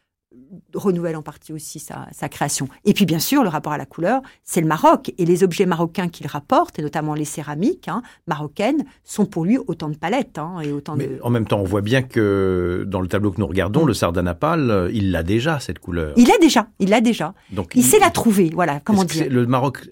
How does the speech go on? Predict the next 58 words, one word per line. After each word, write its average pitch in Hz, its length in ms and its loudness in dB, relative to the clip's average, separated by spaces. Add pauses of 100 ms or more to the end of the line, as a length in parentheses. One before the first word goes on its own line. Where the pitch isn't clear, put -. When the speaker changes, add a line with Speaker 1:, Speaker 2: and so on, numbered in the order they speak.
Speaker 2:
est 120 160 -4
une 120 120 0
preuve 120 540 -2
de 92 80 -8
ce 90 80 -6
qu'il 95 140 -6
cherche - 400 -4
Speaker 1:
Le 262 160 4
Maroc 302 340 4
Speaker 2:
ou 311 80 -2
de 196 80 -2
ce - 100 -2
qu'il - 160 -4
a 185 80 2
trouvé ? 92 480 -2 (120)
Speaker 1:
est - 20 2
un 277 160 2
réconfort. 214 880 -4
Je 170 140 -6
pense 208 240 -6
que 170 180 -4 (240)
il 202 160 -2
a, 180 160 -2
il 185 140 -6
a, 151 160 -4
pour 226 180 -4
lui, 226 140 2
le 202 80 0
Maroc 202 260 -6
est 185 140 -10
un 160 100 -4
ébl-, 214 420 -4
éblouissement, 190 720 -4
non 214 80 -2
pas 190 120 -8
parce 175 180 -14
que 175 80 -12
c'est 160 160 -12
une 151 100 -6
découverte, 196 540 -6
mais 165 80 -10
parce 170 200 -14
qu'il 160 320 -8
a 143 80 -8
la 139 100 -8
réassurance 185 580 -8 (180)
de 156 60 -14
ce - 140 -16
qu'il 151 160 -10
a 156 80 0
espéré. 143 400 -10 (960)
Speaker 2:
C'est 117 180 -4
de 98 80 -4
voir 110 320 0
les 98 140 2
Grecs 104 240 -2
sur 98 220 -4
nature. 87 440 -4